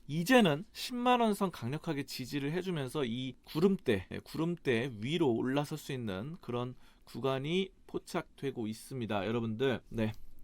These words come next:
금양에 아주 강력한 추세가 나올 것으로 예상되고 사 분기가 이 계절적인 변수로 공매도,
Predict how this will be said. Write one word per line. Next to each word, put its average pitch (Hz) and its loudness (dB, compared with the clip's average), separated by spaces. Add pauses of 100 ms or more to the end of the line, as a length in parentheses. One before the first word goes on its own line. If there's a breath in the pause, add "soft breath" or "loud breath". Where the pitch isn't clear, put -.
(140)
금양에 156 0
아주 120 0
강력한 139 -4
추세가 156 -8
나올 107 0
것으로 123 -6
예상되고 113 -4 (160)
사 139 2
분기가 156 4
이 110 -4
계절적인 151 0
변수로 107 -4
공매도, 139 -2